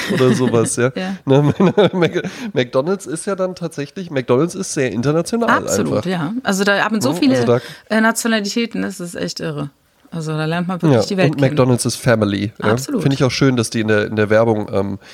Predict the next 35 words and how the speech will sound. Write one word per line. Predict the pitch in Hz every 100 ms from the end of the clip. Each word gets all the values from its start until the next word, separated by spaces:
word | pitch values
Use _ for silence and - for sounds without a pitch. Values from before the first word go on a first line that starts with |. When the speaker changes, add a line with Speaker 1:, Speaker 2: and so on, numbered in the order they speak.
| - -
Speaker 1:
wieder | 117 107
mehr | 107 110
da | 110
drauf | 113 104 95 -
gehen. | 90 87
Speaker 2:
Ja. | 208 208 170 180 _ _ _ _ _ - - - -
Ach, | - -
Speaker 1:
Ja, | 110
Speaker 2:
äh, | 196 190
Speaker 1:
und | -
wieder | 107
Speaker 2:
übrigens, | 113
Speaker 1:
mehr | 107
Speaker 2:
es |
Speaker 1:
so | 113
da | 107
Speaker 2:
gibt | -
Speaker 1:
drauf, | 127
Speaker 2:
ein | 110
Speaker 1:
so, | 110 110 98
äh, | 104
die | 104 107
Familie, | 110 113 117 113 101 107
ne? | 214
Speaker 2:
Ja, | 196 175 - -
es | 233
gibt | 262 -
einen | 226 233
Spot | - 254 269
von, | - 233 226 226
äh, | 214
McDonald's | 214 214 214 226 -
aktuell, | - - - - 202 202 202
der, | 196 190 185 190
äh, | 196